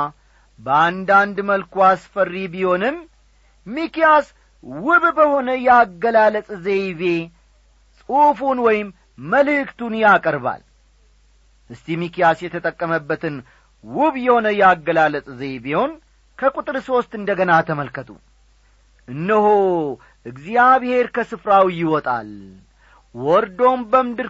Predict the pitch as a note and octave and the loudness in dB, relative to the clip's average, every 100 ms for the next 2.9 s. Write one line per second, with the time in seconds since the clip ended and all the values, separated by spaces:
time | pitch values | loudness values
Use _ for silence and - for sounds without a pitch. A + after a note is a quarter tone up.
0 | - B3 - A#3+ A#3 A3 A3 G3 G#3 G3 | -8 -10 -8 0 4 4 4 0 2 2
1 | F#3 E3+ _ - A#2 D3 B3 C4+ A#3+ - | 0 -8 _ -20 -18 -8 0 2 0 -2
2 | D#3+ B2 - - C3 A#3 C#4 A#3+ B2 | -2 -2 -4 -4 2 2 2 0 -2